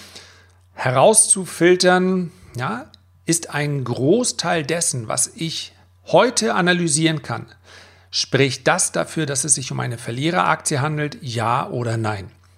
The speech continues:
Und wenn es gleich zwei, drei, mehrere Punkte gibt, die darauf hindeuten, dann habe ich genau das Ergebnis, was ich haben möchte. Dann heißt es nämlich, okay, vielleicht sieht die Aktie interessant aus, ist aber nichts für ein längerfristiges Investment.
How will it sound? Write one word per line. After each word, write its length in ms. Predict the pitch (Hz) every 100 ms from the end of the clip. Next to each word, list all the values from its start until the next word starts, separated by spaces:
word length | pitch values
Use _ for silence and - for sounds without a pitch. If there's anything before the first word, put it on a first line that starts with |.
| _ -
Und 120 | 131
wenn 140 | 135 139
es 100 | 131
gleich 300 | 147 139 -
zwei, 480 | - - 135 160 170
drei, 320 | 139 127 143
mehrere 500 | 131 165 220 170 127
Punkte 400 | - 156 143 131
gibt, 300 | 147 190 - - - - - - -
die 140 | - 147
darauf 340 | 147 135 135
hindeuten, 640 | 139 135 127 131 135 226 233 - _ _ -
dann 200 | 131 110
habe 180 | 110 127
ich 220 | 165 -
genau 320 | 127 107 123
das 220 | 139 135 -
Ergebnis, 460 | 131 143 139 123
was 120 | 117
ich 140 | 127 113
haben 260 | 107 110
möchte. 500 | 135 175 - 233 247
Dann 220 | 190 131 98
heißt 260 | 127 -
es 120 | 151
nämlich, 340 | 165 185 214 -
okay, 380 | 123 - 254 320 - _
vielleicht 460 | - - - 139 131
sieht 160 | 139
die 80 | 139
Aktie 320 | 131 - -
interessant 480 | 139 131 131 135 127
aus, 280 | - 185 202 - - - -
ist 300 | 160 - -
aber 240 | 135 131
nichts 360 | 123 120 120 -
für 560 | - - 131 135 -
ein 220 | 127 127 123
längerfristiges 880 | 117 120 123 - 110 - - 101
Investment. 640 | - 131 143 131 107 -